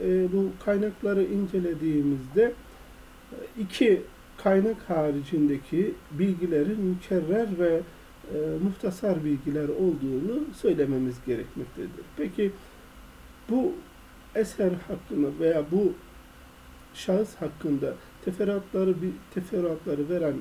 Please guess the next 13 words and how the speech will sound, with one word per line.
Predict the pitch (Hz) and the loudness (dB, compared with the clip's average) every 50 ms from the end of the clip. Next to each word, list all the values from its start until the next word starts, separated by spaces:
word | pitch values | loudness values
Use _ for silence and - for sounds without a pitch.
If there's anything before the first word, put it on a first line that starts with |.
| - - - - - - - - | -8 -12 -18 -20 -20 -20 -16 -4
kaynaklar | - 220 165 147 147 139 - 151 139 135 131 147 | 0 2 2 2 2 0 -2 -2 -2 -2 0 0
nelerdir? | 170 196 220 214 190 165 143 147 226 277 294 - - - - - - - | 0 0 2 2 0 0 0 0 -2 -2 -2 -6 -10 -20 -20 -20 -4 0
Bir | 294 311 285 - - | 0 0 0 -2 -2
tanesi, | - 240 233 220 214 208 202 196 - - 208 208 240 247 - - - - - - - - - - - - | 0 2 4 4 4 2 0 -2 0 2 4 4 4 4 0 -10 -16 -20 -20 -20 -20 -20 -20 -14 -6 -2
e, | 156 160 160 151 - - - - - - - - - - - - - - - - - - - - - - | 0 0 2 0 0 -2 -4 -8 -12 -18 -20 -20 -20 -20 -20 -20 -20 -20 -20 -20 -20 -20 -20 -20 -20 -4
tezkiresinde | - 175 160 160 - - - 208 208 208 196 196 - - 202 202 202 196 220 220 190 | -2 0 0 0 -2 -4 0 2 2 2 2 0 -4 -6 -4 -2 2 4 4 4 6
de | 190 180 147 - - - - - - - - - - - | 6 4 4 4 0 -6 -16 -20 -20 -20 -20 -20 -6 0
arkadaş | - 160 170 - - 190 180 214 214 190 - - - - | 0 0 0 0 0 0 0 0 0 -2 -4 -6 -2 0
olduğunu, | 175 165 160 160 143 160 175 170 160 165 165 151 131 - - - - - - - - - - - - - - - - - | 2 2 2 2 0 2 2 4 4 4 4 2 0 -2 -8 -18 -20 -20 -20 -20 -20 -20 -20 -20 -20 -20 -20 -8 0 2
Derviş | 139 151 180 190 - - - | 2 4 2 0 -2 -4 -6
Bekai | 151 147 - - 165 165 165 | -6 -6 -4 -2 0 0 2
ile | 180 196 180 147 139 127 143 190 220 240 - - - - | 2 2 2 0 0 0 0 -2 -2 -4 -8 -14 -20 -20
sohbet | - - - 196 180 180 - 233 196 | -14 -8 -6 -6 -6 -4 -4 -6 -6